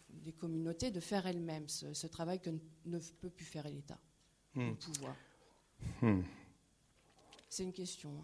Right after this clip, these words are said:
Speaker 1: hein.
Speaker 2: Euh, c'est une vraie grande question. Euh, est-ce que la structure du, et le contenu,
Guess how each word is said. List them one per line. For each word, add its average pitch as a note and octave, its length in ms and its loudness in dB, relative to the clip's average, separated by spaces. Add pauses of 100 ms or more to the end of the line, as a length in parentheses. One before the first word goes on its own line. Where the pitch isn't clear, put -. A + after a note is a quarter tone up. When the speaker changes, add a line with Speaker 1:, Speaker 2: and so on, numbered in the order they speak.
(440)
Speaker 1:
hein. C3 60 2 (300)
Speaker 2:
Euh, G#2 260 6 (300)
c'est - 320 2
une G2+ 160 6
vraie A2+ 400 10
grande G#2+ 260 8
question. A2 500 2 (1120)
Euh, F#2+ 440 8 (800)
est-ce - 220 10
que G#2 320 10 (3000)
la A#2+ 160 6
structure B2+ 600 8
du, G2 520 0
et G#2+ 140 6
le G#2+ 100 6
contenu, A#2 640 6